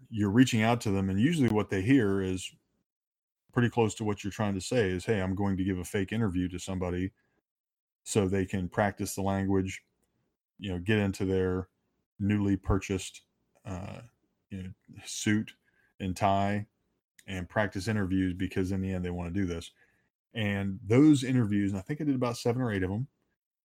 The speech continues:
when, uh, when I was doing it. And there was a great community that I was a part of, uh, there in the North, uh, Pacific Northwest, which was kind of headed up by the Seattle Rotary, who had connections to pretty much everybody. They connected me to all these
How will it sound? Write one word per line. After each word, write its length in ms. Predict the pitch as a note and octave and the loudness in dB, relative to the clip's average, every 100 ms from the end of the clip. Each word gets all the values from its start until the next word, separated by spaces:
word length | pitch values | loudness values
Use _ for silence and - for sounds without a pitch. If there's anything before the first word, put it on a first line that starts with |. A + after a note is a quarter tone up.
| _ | _
when, 340 | G#2 G2 G2 F#2+ | -4 -2 0 -2
uh, 220 | F#2+ F#2 | -2 -6
when 180 | D2+ F#2+ | -6 -4
I 60 | |
was 160 | G#2 G2 | -2 -2
doing 220 | G2 G2 | -2 -2
it. 80 | G2 | -4
And 100 | G2+ | -2
there 80 | F#2+ | -2
was 140 | F2+ | 2
a 40 | |
great 280 | - A2 G#2+ - | 4 4 2 -4
community 360 | - G#2+ G#2 G2 | -4 2 2 4
that 100 | G2 | 2
I 20 | |
was 140 | F#2 F2+ | 2 -2
a 60 | |
part 280 | - G#2 G2 | -2 0 2
of, 400 | F#2+ F#2 F2+ - _ _ | 2 0 -2 -8 _ _
uh, 280 | F#2 F2+ F2+ F2 | -6 -6 -6 -2
there 280 | G2 F#2+ | 0 2
in 120 | F#2+ F2+ | 0 -2
the 80 | |
North, 400 | F2 F#2+ F#2 - F#2 | -2 -2 -4 -8 -16
uh, 80 | |
Pacific 400 | F#2 F#2+ A2 G2+ | -12 -6 -4 -4
Northwest, 680 | F#2+ F2+ G#2 G2+ F#2 F2+ - | -4 -4 -2 -2 -2 -4 -8
which 300 | F#2 - - _ _ _ _ | -10 -10 -16 _ _ _ _
was 320 | G2 F#2 F2 | -6 -4 -6
kind 200 | - A#2+ | -6 -2
of 180 | G#2 F#2 _ _ _ - | -2 -4 _ _ _ -2
headed 260 | B2 A2+ | 2 2
up 140 | G#2+ E2+ | 0 -2
by 180 | G2 F#2+ | -2 -2
the 160 | F#2 | -4
Seattle 420 | F2+ - G2+ G2+ | -6 -4 -2 -2
Rotary, 560 | F#2 G2 G#2 A2 A#2 A#2+ - _ _ _ - | -2 -2 -2 -2 -2 -4 -10 _ _ _ -4
who 120 | G2+ | 0
had 160 | F#2+ | 0
connections 460 | - G#2 G2 - F#2+ | 0 -2 -2 -2 -4
to 80 | F2+ | -4
pretty 180 | - G2 | -2 -2
much 220 | F2 F#2 | -2 -2
everybody. 520 | G2 G2+ G#2 G#2+ A#2 _ _ _ _ | -2 0 0 -2 -6 _ _ _ _
They 240 | G2 G#2+ A#2+ | -2 0 2
connected 460 | - G2+ F#2 G2 | 0 -2 -2 -2
me 220 | F#2+ F#2 F2+ | -2 -2 -4
to 220 | - F#2+ | -2 0
all 160 | F#2 F2+ | 0 0
these 420 | F#2 F2+ F2+ | 0 -2 -4